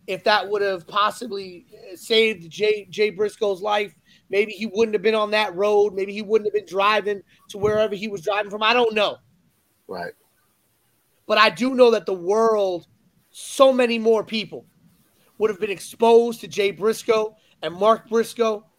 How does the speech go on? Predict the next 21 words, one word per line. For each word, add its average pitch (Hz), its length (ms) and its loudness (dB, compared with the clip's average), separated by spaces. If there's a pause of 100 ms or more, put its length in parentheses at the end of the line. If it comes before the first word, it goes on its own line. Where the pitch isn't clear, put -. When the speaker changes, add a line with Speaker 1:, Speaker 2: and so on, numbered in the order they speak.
(340)
Speaker 1:
So - 160 -2
many 233 160 -4
people 214 280 -4
around 214 260 0
the 202 60 -4
world 202 280 -2
that 175 140 -10
watch 190 360 -2
A 190 100 0
E 214 120 -4
W 185 300 -4
programming 208 600 -6 (200)
that 185 180 -4
may 240 160 2
not 226 220 0
have 202 220 0
access 214 500 -2
to - 100 -8
Fight 220 320 -4
T 202 220 -14
V 170 380 -12